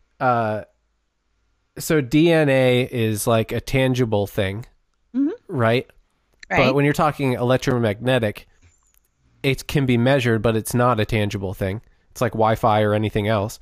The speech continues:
Speaker 2: Right.
Speaker 1: So then there's a dichotomy between how does energy work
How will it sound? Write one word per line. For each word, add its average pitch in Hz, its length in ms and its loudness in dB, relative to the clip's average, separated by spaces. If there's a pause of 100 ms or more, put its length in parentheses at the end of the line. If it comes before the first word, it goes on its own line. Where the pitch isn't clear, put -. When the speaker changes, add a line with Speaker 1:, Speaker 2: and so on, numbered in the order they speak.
(400)
Speaker 2:
Right. 214 380 -2 (120)
Speaker 1:
So 135 580 2 (440)
then 156 180 2
there's 147 160 2
a 139 60 0
dichotomy 131 580 2
between 123 480 0 (640)
how 131 380 0
does 123 460 0 (640)
energy 127 800 0 (1300)
work 113 600 -2